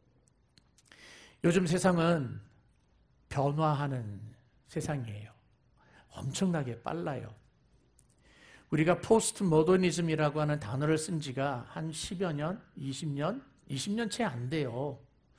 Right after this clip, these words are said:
포스트 모더니즘이라고 하는 시대에 들어오면서 우리의 일상생활이 너무나 바뀌었어요. 성차별, 그러니까 성구별도 없어졌고요. 이게 다 포스트 모더지-, 모더니즘의 영향이거든요. 그렇게 우리 살아왔어요.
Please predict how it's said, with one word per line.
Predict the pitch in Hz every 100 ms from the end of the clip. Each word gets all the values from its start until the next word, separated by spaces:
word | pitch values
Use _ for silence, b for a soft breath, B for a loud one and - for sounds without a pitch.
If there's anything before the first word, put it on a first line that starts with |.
| b b b b b -
포스트 | 226 233 -
모더니즘이라고 | 208 196 208 196 175 190 180 170 170
하는 | 165
시대에 | 165 208 190 180 175
들어오면서 | 160 156 151 143 131 156 147 123 -
우리의 | 165 214 185
일상생활이 | 151 151 208 202 190 160 160 180 110
너무나 | 123 175 233 226
바뀌었어요. | - - 147 - 131 117 113 123 - _ b b b b b b
성차별, | - - 247 233 - 226 196
그러니까 | 180 160
성구별도 | 156 269 262 190 160 165 196 196
없어졌고요. | 147 - 196 170 - 120 139
이게 | 180 180 233
다 | 175
포스트 | - - - 233
모더지-, | 160 156 165 160
모더니즘의 | 151 151 156 156 143 143 147 151 156 B B 127
영향이거든요. | 123 147 185 180 131 123 110 104 - - _ _
그렇게 | - 277 - -
우리 | 196 160 139
살아왔어요. | - - - 120 123 - 123 107